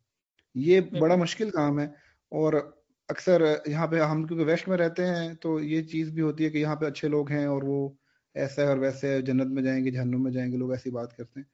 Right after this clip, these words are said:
Speaker 1: मेरे लिए तो, मगर मैं, मैं, मैं तो बहुत बायस्ड आदमी इस बारे में कि जो मोहम्मद रसूलुल्लाह सल्लल्लाहु अलैहि वसल्लम की नबूवत कोई मजाक नहीं है कि उसको अगर हम bypass कर दें और हम कहें, "हाँ, उनके लिए भी कोई situation बन सकती है।"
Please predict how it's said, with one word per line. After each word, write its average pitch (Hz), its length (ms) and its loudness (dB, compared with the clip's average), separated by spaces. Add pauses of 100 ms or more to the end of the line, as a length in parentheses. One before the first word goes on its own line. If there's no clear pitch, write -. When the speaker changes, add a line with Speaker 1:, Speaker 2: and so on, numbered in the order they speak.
Speaker 1:
मेरे 160 320 4
लिए 190 160 6
तो, 190 140 6
मगर 160 340 2
मैं, 165 140 4
मैं, 175 200 6
मैं 165 220 4
तो 185 80 4
बहुत 185 160 6
बायस्ड 175 380 4
आदमी 139 260 4
इस 139 60 -4
बारे 135 240 0
में 160 200 -2
कि 156 280 -6
जो 156 120 2
मोहम्मद 156 360 4
रसूलुल्लाह 175 440 2
सल्लल्लाहु 170 320 0
अलैहि 175 100 -2
वसल्लम - 20 -4
की 180 60 -2
नबूवत 160 540 -2 (460)
कोई 160 140 4
मजाक 151 480 4
नहीं 190 200 2
है 214 120 2
कि 170 100 -4
उसको 170 240 -2
अगर 160 260 0
हम 156 220 -2
bypass 135 480 0
कर 139 180 0
दें 143 120 -4
और 143 100 -2
हम 139 80 0
कहें, 143 140 -4
"हाँ, 139 200 -4
उनके 151 200 -6
लिए 143 140 -2
भी 139 100 -4
कोई 139 180 -4 (500)
situation 156 340 -2
बन 127 160 0
सकती 123 340 -8
है।" 107 220 -8